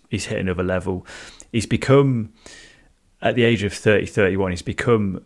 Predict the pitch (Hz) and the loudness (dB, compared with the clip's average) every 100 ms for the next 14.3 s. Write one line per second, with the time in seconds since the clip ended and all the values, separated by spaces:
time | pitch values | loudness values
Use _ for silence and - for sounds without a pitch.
0 | - - 131 - 92 107 101 - 95 - | -10 -6 -4 -4 -4 -2 -2 -2 -6 -6
1 | - 98 92 - 82 - - - 98 92 | -2 -2 -2 -4 -6 -8 -20 -4 -2 0
2 | 87 85 - - _ _ - 101 - 101 | -2 -4 -8 -12 _ _ -4 -2 -2 -6
3 | - - 104 - 95 - 127 110 - 101 | -6 -4 -4 -4 -6 0 0 0 -2 -2
4 | 87 98 98 - 82 87 - 98 87 92 | -2 -2 -2 -4 -6 -6 -2 -2 0 -2
5 | 92 - 101 - 92 95 98 - 98 82 | -2 -6 -8 -6 -6 -4 -8 -6 -8 -8
6 | 87 80 92 92 - - 82 87 - - | -8 -8 -6 -6 -8 -8 -6 -8 -10 -18
7 | - - - - 107 92 90 85 - 170 | -18 -18 -20 0 2 2 0 -2 -4 -2
8 | 98 90 90 95 107 92 - - 90 85 | -2 0 -4 -2 -2 -2 -6 -4 -4 -4
9 | - 95 - 92 - 90 87 - 92 92 | -6 -8 -4 -4 -4 -4 -6 -6 -6 -6
10 | 90 95 90 95 90 87 87 85 - - | -6 -8 -8 -6 -6 -4 -4 -4 -8 -10
11 | - 92 92 90 87 - - - 90 - | -8 -6 -4 -4 -6 -6 -10 -8 -8 -6
12 | 98 90 92 - - - - - - - | -8 -8 -10 -10 -12 -12 -20 -20 -20 -18
13 | - 101 87 85 85 95 - _ _ - | -4 -2 -2 -2 -6 -10 -18 _ _ -6
14 | 123 - - | -6 -8 -14